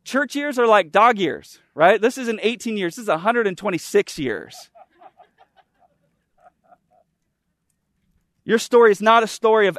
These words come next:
effortless success. Your story is not a story of flawless endeavors. Your story is a story of perseverance by God's grace.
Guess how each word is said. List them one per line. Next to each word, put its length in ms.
effortless 800
success. 680
Your 80
story 360
is 120
not 340
a 60
story 480
of 140
flawless 680
endeavors. 520
Your 140
story 480
is 120
a 60
story 440
of 100
perseverance 600
by 160
God's 320
grace. 440